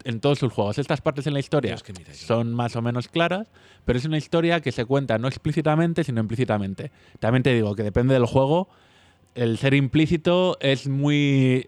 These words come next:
Speaker 1: quiero decir, tienes que echarle muchísima imaginación, ¿vale?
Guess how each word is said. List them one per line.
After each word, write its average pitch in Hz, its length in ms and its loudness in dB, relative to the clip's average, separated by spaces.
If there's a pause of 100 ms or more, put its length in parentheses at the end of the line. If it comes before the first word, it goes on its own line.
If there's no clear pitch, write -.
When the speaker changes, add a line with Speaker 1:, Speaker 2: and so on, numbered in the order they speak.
Speaker 1:
quiero 135 160 2
decir, 110 280 -4 (840)
tienes 160 220 2
que 170 80 0
echarle 170 220 2
muchísima 160 640 2
imaginación, 104 720 -2
¿vale? 110 220 -12